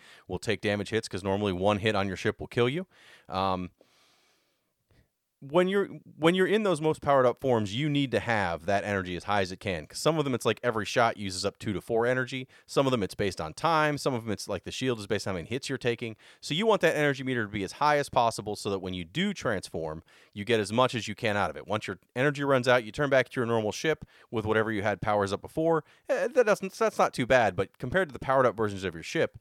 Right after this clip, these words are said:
it's, it's nowhere near as good. I thought that was an incredibly cool mechanic on this game, the transformations. Um, however, i-, since there is so many different limits on, you have to have found the, the, uh, red outline of the ship you wanna get, you have to make sure you have enough energy,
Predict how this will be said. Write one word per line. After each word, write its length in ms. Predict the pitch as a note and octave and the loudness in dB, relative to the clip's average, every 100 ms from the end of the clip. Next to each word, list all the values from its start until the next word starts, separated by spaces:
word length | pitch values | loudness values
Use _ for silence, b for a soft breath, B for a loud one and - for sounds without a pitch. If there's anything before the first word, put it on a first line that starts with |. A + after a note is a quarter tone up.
| b b | b b
it's, 320 | - A2+ - - - | -6 -6 -8 -10 -8
it's 180 | D3+ | -4
nowhere 260 | A2 A2+ G#2 | 0 2 2
near 160 | G2 E2 | 0 -4
as 120 | D#2+ | -4
good. 240 | F#2+ D2 - | -4 -2 2
I 140 | E3 | 2
thought 260 | G#3+ D3 - | 4 4 4
that 200 | D3 A#2+ | 2 2
was 120 | G2+ | 0
an 120 | F2 | -2
incredibly 640 | E2 - - F#3+ F#3 D#3 | -4 -12 -2 2 2 0
cool 200 | C#3 D#3 | -4 -2
mechanic 440 | C3+ A#2+ D#3 D3+ D3 | -2 -2 -4 -4 -4
on 100 | C#3+ | -4
this 140 | C#3+ | -4
game, 260 | - C#3 C3 | -4 -4 -4
the 60 | |
transformations. 800 | A2 A#2+ A#2 A2 A#2+ B2+ B2+ B2 b b b b | -4 -4 -4 -4 -6 -6 -8 -12 b b b b
Um, 340 | F#2+ G2+ G2 F#2+ | -4 -4 -4 2
however, 480 | C3 D3 C3 A2+ A2 _ _ _ _ _ _ _ b b _ F#3 | 8 8 8 2 -4 _ _ _ _ _ _ _ b b _ -18
i-, 80 | - - - | -18 -20 -10
since 300 | - D3 - | -2 -2 0
there 140 | B2+ | 0
is 200 | D3 C#3 | 0 0
so 240 | - D3+ | 2 2
many 160 | D#3 C#3+ | 2 0
different 300 | C3 C3 A#2 | -2 -2 -2
limits 260 | A#2+ A2+ A#2 | 0 0 0
on, 180 | G#2 | -2
you 100 | G2 | -2
have 100 | F#2+ - | -4 -6
to 60 | |
have 100 | - | -8
found 460 | - B2 B2 A#2 A#2+ | -2 0 0 -2 -6
the, 360 | G2 F2+ E2+ E2 _ _ | -8 -8 -10 -16 _ _
the, 320 | - E2 D#2 D#2 | -16 -14 -14 -14
uh, 120 | - | -14
red 200 | D#2+ G#2 | -2 2
outline 340 | G#2 A#2 A2+ A2 | 2 2 2 0
of 60 | |
the 80 | G2+ | -2
ship 240 | - A#2 G2 | -6 -6 -4
you 80 | |
wanna 200 | G2 F2+ | -2 -2
get, 280 | D#2+ A#2 A#2 | -2 -2 -2
you 80 | G2 | -2
have 100 | F#2+ | -6
to 60 | G#2 | -6
make 100 | F#2+ | -4
sure 120 | F#2+ | -4
you 20 | |
have 80 | E2 | -4
enough 160 | D#2+ | -2
energy, 400 | B2+ C3+ A#2+ B2 | 0 0 -2 -6